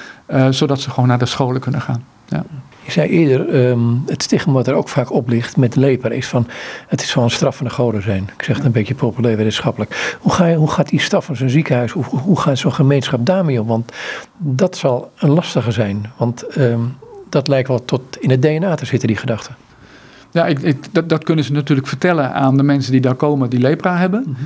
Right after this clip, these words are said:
Speaker 1: Dat kunnen ze ook vertellen aan de pas-, aan de familieleden die daar komen. Want ik zeg, ja, die, die, deze man kwam niet, maar sommige mannen komen natuurlijk wel, hè. Dat, dat verschilt natuurlijk per individu. Eh, en wij, wij vertellen gewoon dat verhaal. En het, het verhaal is heel simpel.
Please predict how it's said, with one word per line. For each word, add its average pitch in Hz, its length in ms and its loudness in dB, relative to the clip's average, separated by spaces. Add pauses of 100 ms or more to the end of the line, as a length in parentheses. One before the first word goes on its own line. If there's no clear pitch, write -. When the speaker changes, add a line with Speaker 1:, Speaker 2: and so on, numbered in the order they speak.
(240)
Speaker 1:
Dat - 160 -4
kunnen 135 200 2
ze 131 100 2
ook 127 140 0
vertellen 131 340 0
aan 123 220 0
de 120 280 0
pas-, 131 240 -2
aan 135 200 4
de 127 240 4
familieleden 175 640 2
die 180 120 2
daar 170 140 2
komen. 175 460 0
Want 131 140 -2
ik - 100 -8
zeg, - 200 -2
ja, 131 120 0
die, 131 140 2
die, 131 160 4
deze 135 260 0
man 135 220 2
kwam 147 220 0
niet, 123 140 0
maar 120 100 0
sommige 131 300 0
mannen 120 220 0
komen 127 200 0
natuurlijk 139 300 0
wel, 185 100 0
hè. 143 100 -2
Dat, 131 140 -8
dat - 220 -6
verschilt 139 320 0
natuurlijk 135 280 -2
per 135 60 0
individu. 131 460 2 (720)
Eh, 131 280 2
en 143 80 4
wij, 147 140 2 (120)
wij 160 160 2
vertellen 147 340 -2
gewoon 135 220 0
dat 123 160 0
verhaal. 165 400 0 (480)
En 143 320 0
het, 139 240 -2
het 147 120 0
verhaal 165 360 2
is 131 120 -4
heel 151 160 0
simpel. 139 500 0